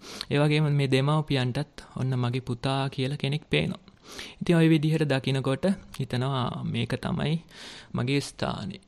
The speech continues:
මේ තමයි මගේ දෙමව්පියෝ. මේ තමයි මගේ ගෙදර.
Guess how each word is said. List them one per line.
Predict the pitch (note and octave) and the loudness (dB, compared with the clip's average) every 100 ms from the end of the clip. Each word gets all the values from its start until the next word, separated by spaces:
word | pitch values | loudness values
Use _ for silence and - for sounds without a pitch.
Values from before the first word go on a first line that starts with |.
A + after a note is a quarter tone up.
| _ | _
මේ | A#2+ B2+ B2 | -4 -2 -2
තමයි | B2 B2 C3+ | -2 -2 -2
මගේ | B2+ B2 C3 | -2 -2 0
දෙමව්පියෝ. | B2 A#2+ D#2+ - - F#2 - _ | 0 0 -2 -4 -4 -6 -6 _
මේ | - B2 | -2 -2
තමයි | B2 B2+ C3+ C#3 | 0 -2 -2 0
මගේ | A#2+ B2 F3 F#3+ - - - - - _ - - - - - - - - - | 0 0 0 0 -6 -20 -20 -20 -20 _ -20 -20 -20 -18 -16 -16 -16 -16 -2
ගෙදර. | C3 A#2+ A#2 | 0 4 2